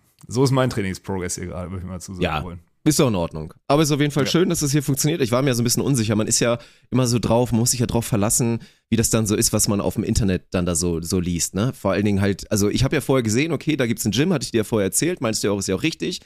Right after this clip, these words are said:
Speaker 2: weil es stimmt schon so. Auch wenn man jetzt hätte auch sagen können, natürlich locker so, ist ja kein Ding, macht man mal zehn Tage entspannt oder macht mal ein bisschen Pause oder Deload, wie man's nennt, und gönnt mal vielleicht so den, den Gelenken ein kleines bisschen Recovery-Time,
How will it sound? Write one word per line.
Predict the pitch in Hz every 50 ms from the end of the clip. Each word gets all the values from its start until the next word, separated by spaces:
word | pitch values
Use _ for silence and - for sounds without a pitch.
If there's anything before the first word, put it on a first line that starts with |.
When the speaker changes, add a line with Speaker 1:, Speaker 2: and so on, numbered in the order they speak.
| _ _ _ _ _ -
Speaker 2:
weil | 107 107
es | 98
stimmt | - - 156 190 -
schon | - 165 151
so. | 139 151 151 151 156 - - _ _ _ _ _ _ -
Auch | 120 135 -
wenn | 147 135
man | 131 127
jetzt | 117 - -
hätte | 135 - 127 127 120
auch | - 117 98
sagen | 110 107 117 131 135
können, | 143 127
natürlich | 123 117 - - 135 117 107 104
locker | 117 123 - 135 123 117
so, | 101 110 110 113 117
ist | 104 107 -
ja | 123 110
kein | - 120 110 107
Ding, | 98 113 127 127
macht | 113 107 107 -
man | 123 113 110
mal | 107 104 107 104 107 107 - - _ _ _ _ -
zehn | - - 113 113 -
Tage | 120 113 110 113 107
entspannt | 87 98 - - - 101 117 135 135 127
oder | 110 107 104
macht | 104 101 -
mal | 113 104
ein | 104
bisschen | 101 - 110 98 -
Pause | - 95 107 127 135 117 110 117 117 117
oder | 107 101 101 95
Deload, | 92 87 87 104 117 135 135 123 123 123 120 113 107
wie | 113
man's | 110 113 107 101 - 110
nennt, | 107 113 123 - 92 90
und | 90 101 101 -
gönnt | 110 110 95 98
mal | - 104
vielleicht | - - 104 101 107 110 110 -
so | 110 107 107
den, | 101 104 104 101 101 92
den | 107 104 101
Gelenken | - 104 104 110 135 127 - 123 120 117
ein | 107
kleines | - 123 113 117 104
bisschen | - 120 113 123 107
Recovery-Time, | 104 104 104 - 135 139 135 101 95 92 - - 92 107 110 131